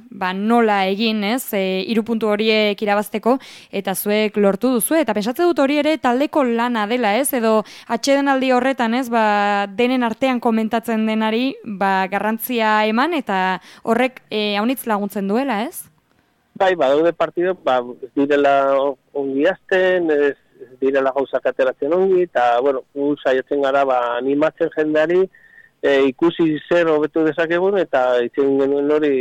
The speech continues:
Speaker 2: e, deskansoan, eta gero, ba, jendea batez ere, e, bankian zegoena on-, ongi irakurri zuten, beste ritmoa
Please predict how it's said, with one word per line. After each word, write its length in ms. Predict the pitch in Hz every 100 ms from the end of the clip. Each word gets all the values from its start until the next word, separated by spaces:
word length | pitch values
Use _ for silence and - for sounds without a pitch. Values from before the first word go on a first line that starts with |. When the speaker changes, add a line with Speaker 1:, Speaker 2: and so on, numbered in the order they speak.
| 117
Speaker 2:
e, 260 | 117 113 110 127 _ _ 135
deskansoan, 560 | - 156 160 175 196
eta 140 | - 143 139
gero, 160 | 151 139
ba, 240 | 117 113 110
jendea 400 | - 127 143 151 151
batez 280 | 143 - 147 151
ere, 140 | 170 175 _ _ _ _ _
e, 160 | 135 131
bankian 560 | 139 143 - 202 185 165
zegoena 380 | 165 170 196 180
on-, 240 | 165 165 165
ongi 180 | 175 160 143
irakurri 400 | 151 - 156 151
zuten, 460 | 160 - 208 220 170 156
beste 240 | - 160 156
ritmoa 320 | 175 160 143